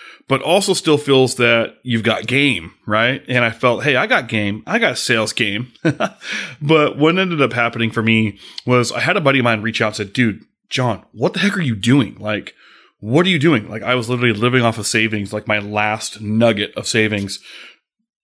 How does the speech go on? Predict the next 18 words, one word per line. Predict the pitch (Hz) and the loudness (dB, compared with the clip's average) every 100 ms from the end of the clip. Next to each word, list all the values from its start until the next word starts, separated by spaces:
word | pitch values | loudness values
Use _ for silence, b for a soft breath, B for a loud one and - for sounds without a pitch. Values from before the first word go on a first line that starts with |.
| _ - | _ 2
living | 175 170 | 4 4
in | 151 | 2
my | 127 | 2
par-, | 123 120 110 | 2 0 -4
parents' | - 127 113 | -2 -2 0
basement, | 104 104 - 101 | -2 -4 -4 -8
just, | 104 - | -8 -8
like, | 110 104 - _ - | -8 -8 -12 _ -10
keeping | - 220 190 | -2 2 2
my | 147 | 2
head, | 123 131 | 4 2
uh, | 131 - | 2 2
uh, | 135 117 - | 2 2 2
you | |
know, | 123 | 0
under | 127 143 117 | 0 0 0
the | |
covers, | 107 123 113 110 - | 0 0 2 0 -4